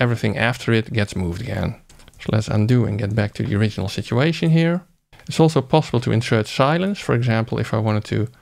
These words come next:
put a silence in here, I could say edit range, insert silence.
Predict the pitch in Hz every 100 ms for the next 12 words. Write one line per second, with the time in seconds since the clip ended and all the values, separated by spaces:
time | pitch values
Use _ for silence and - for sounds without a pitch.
0 | _ - 113 - 135 151 156 151 - 143
1 | 147 147 147 - 123 123 120 - 117 113
2 | 117 - _ - _ _ _ _ _ 143
3 | 135 127 127 - - _ _ _ - 117
4 | 117 117 117 - - - _ _ _ _
5 | _ _ _ _ _ 123 120 113 107 -
6 | 117 113 113 117 - - -